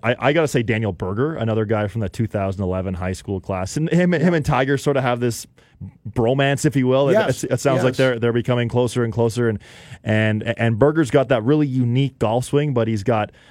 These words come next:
Speaker 1: uh, under pressure, he's been excellent, and there were a couple of great shots in that President's Cup where I remember on that first hole, I believe it was on the Saturday, he almost holed out from standing in the water. On that first hole was one of the coolest shots we've ever seen.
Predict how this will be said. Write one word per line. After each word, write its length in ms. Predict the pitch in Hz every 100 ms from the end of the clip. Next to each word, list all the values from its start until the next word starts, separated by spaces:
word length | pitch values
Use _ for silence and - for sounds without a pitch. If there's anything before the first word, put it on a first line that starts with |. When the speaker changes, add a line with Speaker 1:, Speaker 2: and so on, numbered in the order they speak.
| - _ _ -
Speaker 1:
uh, 400 | 104 104 98 113 -
under 200 | 139 143
pressure, 480 | - 139 123 143 131
he's 260 | 123 117
been 140 | 113 113
excellent, 480 | 127 - 131 139
and 220 | 120 104 -
there 140 | 110
were 40 | 104
a 20 |
couple 260 | 143 127 117
of 60 |
great 200 | 110 110
shots 260 | - 104 -
in 40 |
that 120 | 113
President's 360 | - 110 113 104
Cup 220 | 110 110
where 200 | 104 90 - _ -
I 40 |
remember 220 | 107 101 98
on 120 | 98 98
that 100 | 87
first 340 | - 113 -
hole, 240 | 107 101
I 80 | 92
believe 180 | 95 98
it 20 |
was 100 | 92
on 80 | 95
the 60 | 87
Saturday, 440 | 104 98 101 92
he 100 | 98
almost 200 | 95 90
holed 280 | - 104 98
out 200 | 98 104
from 180 | - 87
standing 360 | - 104 98
in 80 | 92
the 80 | 82
water. 560 | 78 85 92 104 117 - - _ _ -
On 160 | 90
that 120 | 95 85
first 200 | 101 -
hole 120 | 95
was 80 | 85
one 100 | 87
of 60 |
the 80 | 85
coolest 340 | - 95 92
shots 220 | - 85 90
we've 80 |
ever 100 | 82
seen. 340 | 78 - 87